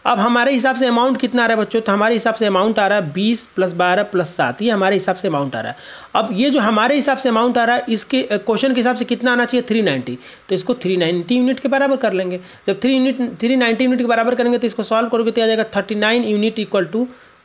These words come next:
three ninety। तो एक unit की वैल्यू कितनी आ गई बच्चों? टेन। One unit की value टेन आने का मतलब सीधा सा जवाब है कि हमने number of coin one का कितना माना था? ट्वेंटी माना था। तो ये ट्वेंटी unit माना था, एक unit की value टेन है, तो ये कितना number of coin हो जाएगा? टू हंड्रेड हो जाएगा।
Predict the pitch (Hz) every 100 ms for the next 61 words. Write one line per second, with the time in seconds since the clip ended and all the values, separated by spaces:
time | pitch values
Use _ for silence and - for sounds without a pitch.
0 | - 285 277 208 190 190 - - - -
1 | 254 269 277 269 254 262 247 254 254 254
2 | 233 233 226 247 254 254 - - 233 131
3 | - 214 277 285 269 247 269 262 254 262
4 | 247 254 247 247 247 - 220 247 247 185
5 | - - 170 196 208 220 226 226 196 214
6 | 262 - 202 214 247 254 - 226 247 247
7 | - 208 240 247 240 208 233 233 240 233
8 | 240 233 254 269 226 214 190 190 - -
9 | - 226 233 240 226 302 277 269 254 233
10 | 208 254 202 208 240 214 240 254 247 240
11 | 247 226 240 233 233 226 226 233 240 233
12 | 233 233 233 226 226 233 - - 190 170
13 | 160 165 160 151 143 151